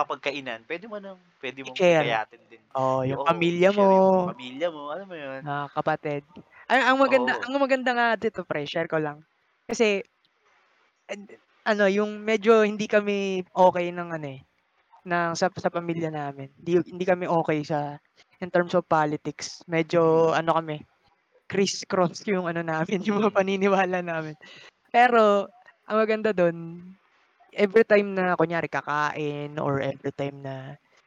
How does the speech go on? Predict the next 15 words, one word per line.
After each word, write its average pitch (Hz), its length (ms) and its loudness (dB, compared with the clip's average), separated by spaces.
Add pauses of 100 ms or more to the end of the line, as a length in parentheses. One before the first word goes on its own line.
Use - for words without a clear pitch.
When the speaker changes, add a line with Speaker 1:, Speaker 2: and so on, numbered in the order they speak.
(220)
Speaker 2:
ano 139 220 -6
na, 139 140 -8 (840)
anong 160 160 -18
tawag 147 240 0
dyan, 143 180 -6 (380)
ma-, 151 340 -2
mag-, 160 200 -8 (300)
ma-o-open 202 760 6
yung 185 120 -4
ganyang 170 320 -2
topic, 139 380 -6 (920)
na-e-educate 208 800 2
namin 180 280 0
sila 165 240 2
without 165 400 4